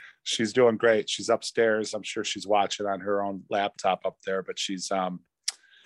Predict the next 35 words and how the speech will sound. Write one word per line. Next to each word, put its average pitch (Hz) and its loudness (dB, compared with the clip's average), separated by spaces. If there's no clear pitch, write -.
she's - -14
doing 123 4
great, 113 6
getting 110 0
the 131 -6
kids 123 2
to - 2
bed, 135 4
her 123 -4
normal, 117 -4
uh, 110 -2
routine 120 -6
here. 113 -2
So, 98 -4
um, 98 -4
you 101 -6
know, 95 0
at - -4
night, 95 0
but, 98 -2
uh, 90 -4
yeah, 92 0
she's - -6
doing 101 0
great. 90 0
You 95 -6
know, 92 -4
started 98 0
a 92 -4
new 92 -4
job. 92 -2
She's - -10
doing 90 -8
well 90 -2
and 87 -10